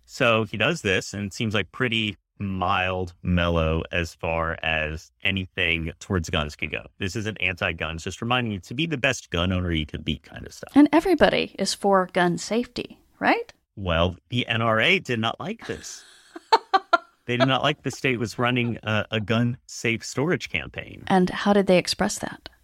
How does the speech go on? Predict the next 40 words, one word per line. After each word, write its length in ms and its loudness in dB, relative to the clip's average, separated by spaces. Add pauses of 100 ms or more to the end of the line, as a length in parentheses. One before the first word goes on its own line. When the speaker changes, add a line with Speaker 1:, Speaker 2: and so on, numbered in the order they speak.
(220)
Speaker 1:
Uh, 280 2 (100)
well, 120 -4
the 180 -4
N 140 -2
R 180 2
A 100 2
lobbyists 680 0 (140)
told 220 -2
lawmakers 460 -2
they 100 0
thought 220 0
this 140 -4
campaign, 800 -2 (400)
uh, 100 0
could 160 -6
be 100 -2
corrupted 520 -2
by 200 -2 (120)
anti-gun 840 0
rhetoric. 320 -4
Speaker 2:
So 140 -2
there 160 -2
we 80 -4
go. 160 2
So 340 4
it's 140 -6
safe 300 2
to 120 -2
assume 400 -2
that 120 -2
the 120 -6
N 140 0
R 180 2
A 340 -2 (240)
believes 380 -6
that 180 -8
Beto 320 -2
is 120 -8
the 80 -6
devil. 380 -4